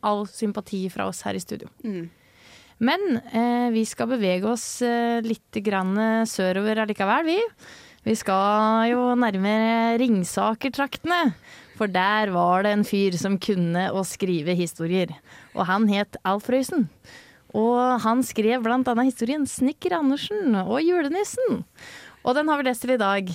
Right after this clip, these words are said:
Speaker 1: Eh, jeg vet ikke med dere, men jeg har et ganske sånn nært forhold til Alf Prøysen,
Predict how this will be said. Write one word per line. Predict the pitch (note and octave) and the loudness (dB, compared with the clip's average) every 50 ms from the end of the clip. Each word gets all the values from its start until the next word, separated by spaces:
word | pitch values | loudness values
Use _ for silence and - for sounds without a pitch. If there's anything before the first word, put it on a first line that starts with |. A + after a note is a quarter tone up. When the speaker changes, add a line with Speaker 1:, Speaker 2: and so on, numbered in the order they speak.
| - - - - - - _ - | -10 -14 -20 -20 -20 -20 _ -2
Speaker 1:
Eh, | - A3 A3 A3+ A3+ - - - | 0 0 2 0 0 -2 -4 -4
jeg | C4 B3+ | -2 0
vet | A#3+ A3+ - | 0 0 2
ikke | B3 | 2
med | B3+ C4 | 2 2
dere, | B3+ A3+ G#3 A3 | 2 2 2 2
men | A#3+ A#3+ | 2 2
jeg | A#3+ A3+ A3+ A#3+ | 2 2 2 2
har | B3 B3 | 0 0
et | A#3 | 0
ganske | A#3+ A#3 F#3 - G3+ | -2 -4 -4 -2 -2
sånn | F#3+ F#3 F#3 F3+ | 0 0 0 0
nært | F#3 F#3+ F#3 F#3+ F#3 - - - | 0 0 -2 -4 -4 -6 -14 -4
forhold | - G#3+ G3 F#3+ F#3+ F3+ - _ _ - | -2 -2 0 0 -2 -4 -10 _ _ -6
til | - G3 F#3 G3 G3+ | -4 -2 -2 0 0
Alf | G3 F#3+ F3+ | -2 -4 -4
Prøysen, | - G#3 G3 F#3 - D4+ | -2 -2 -2 -2 -4 -6